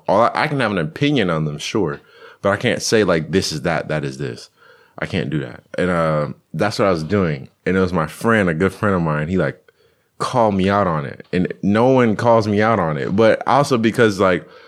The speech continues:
no one really knows me as well as he knows me. So they wouldn't even know what I would be speaking on as if,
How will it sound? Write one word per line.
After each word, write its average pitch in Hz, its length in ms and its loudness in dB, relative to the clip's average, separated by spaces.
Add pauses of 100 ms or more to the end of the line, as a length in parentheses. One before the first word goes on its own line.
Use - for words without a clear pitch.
(160)
no 110 160 4
one 117 140 4
really 101 180 4
knows 98 320 2
me 92 120 2
as 85 120 -2
well 90 140 4
as 80 80 -2
he 87 100 -4
knows 80 240 0
me. 69 200 -8
So 80 380 0 (140)
they 98 160 2
wouldn't 101 200 2
even 82 260 0
know 87 180 2
what 80 300 2
I 80 60 0
would 76 220 -4
be 78 120 -6
speaking 90 480 -2
on 69 400 -6
as 85 160 -2
if, 78 100 -4